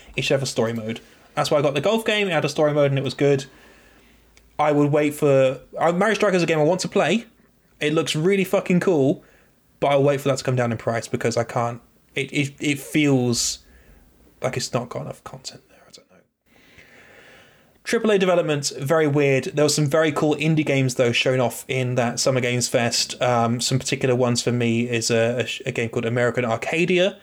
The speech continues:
which is like a Truman Show meets, uh, a prison escape. Um, you've got a game called, uh,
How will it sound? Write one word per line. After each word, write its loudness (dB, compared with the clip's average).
which -2
is 0
like -2
a -2
Truman 0
Show 2
meets, -2
uh, 2
a -10
prison -2
escape. -2
Um, 0
you've -2
got 0
a -2
game -2
called, 0
uh, -14